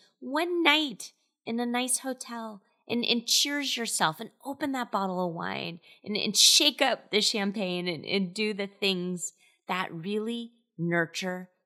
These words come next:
and feed your skull, your soul. Um, if you don't want to spend money, I get it. I, I am all for being sort of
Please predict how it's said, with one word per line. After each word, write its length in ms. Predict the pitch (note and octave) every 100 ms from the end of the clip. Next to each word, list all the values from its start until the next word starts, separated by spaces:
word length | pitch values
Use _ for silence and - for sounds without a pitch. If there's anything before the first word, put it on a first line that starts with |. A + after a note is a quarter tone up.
| _ _ E3+
and 300 | E3 D#3+ D3+ _
feed 280 | E3+ D3+ D3
your 120 | -
skull, 500 | - - - - - _ _ _
your 180 | D3+ E3+
soul. 420 | - F3+ C#3+ - _ _ _ _ _ _ _ - -
Um, 500 | G3+ F#3+ F#3 E3+ D#3+ - _ _ -
if 100 | G3
you 160 | G#3+
don't 360 | F#3 F3+ F3+ - _
want 420 | F3+ E3 E3+ - - -
to 100 | A#3
spend 540 | - - D#3+ E3 F3+ F#3 _ -
money, 460 | D#3+ C3+ D3+ A3+ - _ _ _ _
I 100 | E3+
get 220 | F3+ D#3+ C3+
it. 140 | - - _ -
I, 260 | D#3+ D#3+ -
I 80 | E3
am 260 | E3 D#3 D#3 _ _ _
all 460 | C#3+ D3+ E3+ F#3+ G#3 - -
for 460 | D#3 D3 D3+ F3+ - _ _ D#3+
being 560 | D3 D3+ D3+ D#3 D#3+ D3+ _ _
sort 240 | - E3+ D3+
of 240 | D3 -